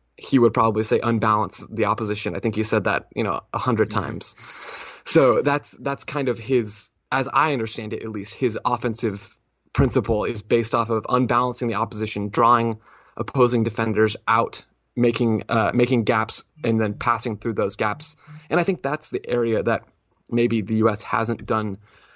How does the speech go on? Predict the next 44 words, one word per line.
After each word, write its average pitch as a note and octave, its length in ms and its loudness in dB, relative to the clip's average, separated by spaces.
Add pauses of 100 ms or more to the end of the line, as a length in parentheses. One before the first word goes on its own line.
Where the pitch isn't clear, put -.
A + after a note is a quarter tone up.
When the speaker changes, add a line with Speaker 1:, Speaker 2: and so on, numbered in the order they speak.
(160)
Speaker 1:
as B2 240 0
well, G#2+ 420 0
is A2 240 -4 (300)
they, C3+ 320 2
they're C3+ 140 0
capable D3 480 0
of A2+ 140 0
possessing A#2 420 0
and A2+ 80 0
they're A2 80 -2
capable B2 380 -2
of A2 80 2
moving A2+ 280 2
the G#2+ 60 2
ball G#2 240 2
in A2 80 0
possession. A2 420 0
The G#2+ 120 2
players A2+ 420 4
are, G#2+ 340 2 (240)
are B2 100 4
good A#2+ 200 0
enough A2 220 -2
to A#2+ 80 -12
do A2+ 160 -2
that, G#2+ 240 -4
but - 260 -2 (600)
maybe C3 280 4
there A#2 120 0
can A#2 140 -2
be A#2 100 -2
some A#2 160 -4
improvements A2 480 -2
in A#2 60 0
the A2 60 0
final G#2+ 320 2
third A2 260 2
in G#2 100 -2
terms A2 300 0
of G#2 120 2
their A2 140 4
ability G#2+ 500 2 (400)
to - 100 -8
capitalize G#2+ 840 -2